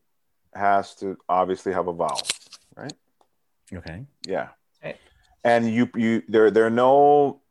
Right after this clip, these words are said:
Speaker 1: there are no unpronounced anything. If whatever you see, you have to pronounce it in some way.
Speaker 2: Okay.
Speaker 1: Um, so, so my middle name,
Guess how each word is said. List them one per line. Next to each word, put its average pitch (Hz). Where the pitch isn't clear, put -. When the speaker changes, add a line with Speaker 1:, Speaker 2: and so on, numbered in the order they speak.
Speaker 1:
there 113
are 120
no 135
unpronounced 123
anything. 95
If -
whatever 120
you 156
see, 127
you 98
have 98
to 104
pronounce 92
it 87
in 82
some 87
way. 80
Speaker 2:
Okay. 73
Speaker 1:
Um, 98
so, 107
so 110
my 117
middle 127
name, 95